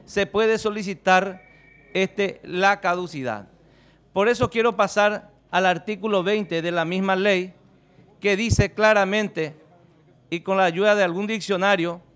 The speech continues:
quiero descifrar lo que significa caducidad de una concesión. Dice, "Esta concesión caducará", dice, "por vencimiento de plazos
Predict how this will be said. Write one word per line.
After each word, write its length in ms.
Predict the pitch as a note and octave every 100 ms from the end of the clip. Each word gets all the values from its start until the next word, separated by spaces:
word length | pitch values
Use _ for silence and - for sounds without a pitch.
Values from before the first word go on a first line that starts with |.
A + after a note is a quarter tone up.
| _ _ _ _ _ _
quiero 280 | F3+ G3 G#3+
descifrar 480 | G#3 G3+ F3 G3+ G3+
lo 120 | G#3
que 120 | F#3+
significa 720 | G3+ G3+ F#3 G3 G3+ G#3+ G#3 - _ _
caducidad 840 | G3 F#3+ G3 - F3 G3 B3 B3+ _ _ _ _ _ _ _ _ _ _ _ -
de 120 | F3+
una 220 | G3 F#3+
concesión. 680 | G3+ F#3+ D#3+ - A2 G#2+ _ _ _ _ _ _ _ _ _ -
Dice, 560 | D#3+ B3 - A#3 A3+ - _ _ _ _ _ -
"Esta 320 | B3+ C4 A#3+
concesión 840 | A#3 A#3 G#3 F#3 - A#3 B3 A#3+ - -
caducará", 1300 | A3+ A3 A3 F#3+ G#3 A#3 - - G3+ F#3+ G#3 G#3 - _ _ _ _ _ _ _ _ _
dice, 320 | C3 D3 G#2 - _
"por 160 | G#3 G#3
vencimiento 680 | A3 G#3+ G3 E3+ G3+ G3+ G3+
de 100 | E3
plazos 460 | E3+ E3+ F3 F3